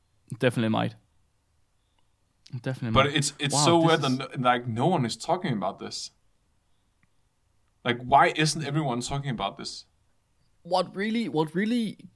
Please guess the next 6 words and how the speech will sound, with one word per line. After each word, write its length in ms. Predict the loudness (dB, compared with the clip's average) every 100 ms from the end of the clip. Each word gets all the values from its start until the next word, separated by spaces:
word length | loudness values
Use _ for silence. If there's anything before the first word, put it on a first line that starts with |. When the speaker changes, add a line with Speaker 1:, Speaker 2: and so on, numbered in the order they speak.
| -12 -6
Speaker 1:
perplexed 520 | -4 -2 -2 -2 0
me 180 | 0 2
is 240 | 0 -2
that 340 | 0 0 0 -2
whenever 500 | -2 0 2 2 2
I, 480 | 2 0 0 -2